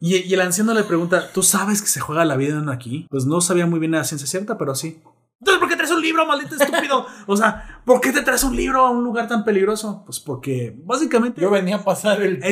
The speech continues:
Speaker 2: tiempo.
Speaker 1: buen, es buena persona y no sabe qué onda. El anciano traía un cuchillo, y un cuchillo que no se desafila, un cuchillo bueno de cocinero.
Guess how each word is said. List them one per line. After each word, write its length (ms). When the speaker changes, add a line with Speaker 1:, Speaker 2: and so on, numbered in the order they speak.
Speaker 2:
tiempo. 80
Speaker 1:
buen, 240
es 160
buena 240
persona 500
y 60
no 160
sabe 340
qué 120
onda. 360
El 140
anciano 600
traía 220
un 100
cuchillo, 520
y 100
un 60
cuchillo 380
que 120
no 100
se 140
desafila, 640
un 180
cuchillo 580
bueno 580
de 160
cocinero. 540